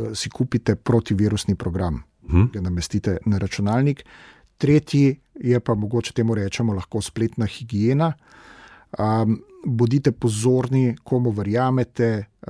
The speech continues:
Speaker 1: zakaj, razmislite, zakaj dobivate ponudbe, vklopite ta zdravi razum, to neko zdravo skepso in pomislite, preden kliknete,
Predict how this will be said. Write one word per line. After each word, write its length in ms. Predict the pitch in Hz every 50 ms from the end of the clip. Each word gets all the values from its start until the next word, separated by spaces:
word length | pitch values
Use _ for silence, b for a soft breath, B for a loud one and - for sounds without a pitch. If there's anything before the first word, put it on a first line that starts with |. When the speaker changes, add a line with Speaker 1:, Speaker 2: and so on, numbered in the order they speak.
| 101 98 98
Speaker 1:
zakaj, 440 | 101 98 110 - - 127 123 120 - - 175 139 135 131
razmislite, 560 | 127 120 113 104 123 127 - 123 107 - 113
zakaj 360 | 92 95 101 - 135 135 143
dobivate 480 | 131 123 120 123 123 113 120 110 - 107
ponudbe, 600 | - - 101 101 104 104 98 101 107 101 95 92 b b b b b _
vklopite 540 | - 104 - - 139 143 139 - - 127
ta 320 | 113 - 127 120 113 104 85 - _
zdravi 520 | - 113 107 104 120 113 117 120 113 120 120
razum, 540 | 113 107 104 98 107 120 123 123 120 113
to 240 | 104 - - 120 113
neko 280 | 110 110 110 - - 117
zdravo 440 | 98 95 95 107 104 107 107 95 92
skepso 640 | - - - 131 135 143 - - - 165 143 127 b b b b b b b b b _ _ -
in 340 | 127 120 117 117 113 110 - _
pomislite, 560 | _ - 120 117 135 131 - 123 113 - 117
preden 300 | 107 - 107 104 101 98
kliknete, 640 | - - 87 85 80 - - 78 76 - - -